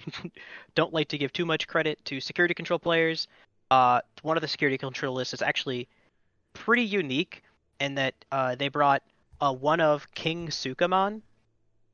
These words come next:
for the ability to poop your opponent's Digimon if they have sixteen or more cards in their trash. They aren't running any of the Sukamon pieces, so that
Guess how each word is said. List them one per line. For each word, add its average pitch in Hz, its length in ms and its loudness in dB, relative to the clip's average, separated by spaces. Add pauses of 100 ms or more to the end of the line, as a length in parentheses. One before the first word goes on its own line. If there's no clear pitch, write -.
(680)
for 143 200 -2
the 143 140 -2
ability 143 380 -2
to 131 380 -6 (120)
poop 156 260 -2
your 143 160 2
opponent's 139 460 -4
Digimon 190 560 -2 (380)
if 151 180 -8
they 147 140 -2
have 139 200 4
sixteen 156 400 -2
or 156 60 -2
more 143 160 -4
cards 139 280 2
in 135 60 -6
their 123 120 -6
trash. 131 360 -2
They 139 120 2
aren't 175 160 8
running 160 280 0
any 143 240 -2
of 135 120 -8
the 123 260 -6
Sukamon 131 600 -6
pieces, 180 380 -4
so - 160 -10
that 127 160 -8